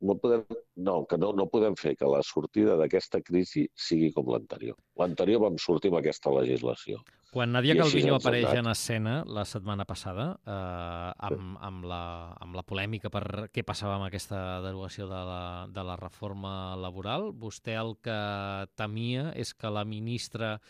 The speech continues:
Speaker 2: estigués intercedint, eh, en favor dels plantejaments que,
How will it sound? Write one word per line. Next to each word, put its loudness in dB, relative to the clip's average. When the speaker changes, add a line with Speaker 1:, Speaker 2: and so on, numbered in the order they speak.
Speaker 2:
estigués -4
intercedint, -2
eh, -4
en -6
favor -4
dels -6
plantejaments -8
que, -6